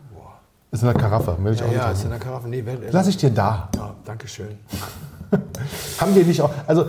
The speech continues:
Speaker 1: wir haben das ja nicht häufig und meistens ist es noch irgendwas, meistens kann man den Sachen irgendwas abgewinnen, aber in dem Fall bin
Speaker 2: Und
Speaker 1: ich
Speaker 2: mehr als die Hälfte im Glas.
Speaker 1: in dem Fall,
Speaker 2: Ich
Speaker 1: in
Speaker 2: hab
Speaker 1: dem
Speaker 2: da
Speaker 1: Fall, ich
Speaker 2: dran
Speaker 1: bin ja, ich bin
Speaker 2: gelebt.
Speaker 1: ja auch, ich
Speaker 2: Ja.
Speaker 1: bin ja auch niemand, der,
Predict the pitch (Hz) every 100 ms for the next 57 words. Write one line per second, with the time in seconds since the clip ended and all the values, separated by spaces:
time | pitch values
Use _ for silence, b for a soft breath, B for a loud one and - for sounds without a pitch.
0 | - 147 131 175 139 131 127 - 107 98
1 | 101 107 143 143 143 131 123 131 113 131
2 | 123 113 117 131 147 - 120 120 107 104
3 | 110 107 101 - 143 151 156 B B B
4 | B 127 127 127 143 123 127 117 131 147
5 | 147 139 156 - 127 131 143 143 135 143
6 | 147 147 139 131 151 131 - - 117 131
7 | 123 156 143 - 147 139 139 143 143 139
8 | 139 143 139 - 151 135 120 123